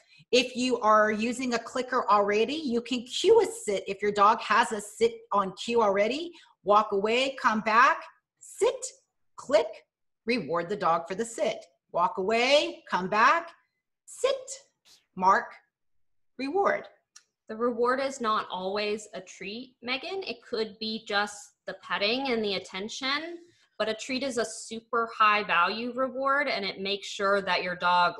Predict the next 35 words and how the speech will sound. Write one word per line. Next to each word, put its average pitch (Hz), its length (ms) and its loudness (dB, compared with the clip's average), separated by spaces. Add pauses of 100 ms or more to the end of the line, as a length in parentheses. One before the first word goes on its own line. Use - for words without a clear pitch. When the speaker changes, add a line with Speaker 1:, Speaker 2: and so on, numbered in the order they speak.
Speaker 2:
learns 185 380 -2
this 165 260 -4
quickly 233 600 -2
and 196 100 0
associates 180 720 -6
it 151 180 -6
right 175 280 2
away. 180 540 -2 (400)
Instead 202 340 -4
of 214 100 2
adding 208 300 4
a 190 60 -4
bunch 190 280 -2
of 190 220 -6
extra 196 320 -8
calories, 233 840 -2
use 247 500 -6
their 247 240 -4 (100)
kibble. 277 500 -6
Speaker 1:
Yeah. 208 100 -2
Speaker 2:
This, - 140 -2
you 269 120 0
have 285 80 2
a 220 100 2
hundred 320 640 -2 (100)
pieces 269 560 -2
of 214 200 0
rewards 220 720 0
to 233 100 -8
use 240 440 -4
first 269 280 -2
thing 262 180 -2
in 240 80 -2
the 226 60 -2
morning. 220 520 -2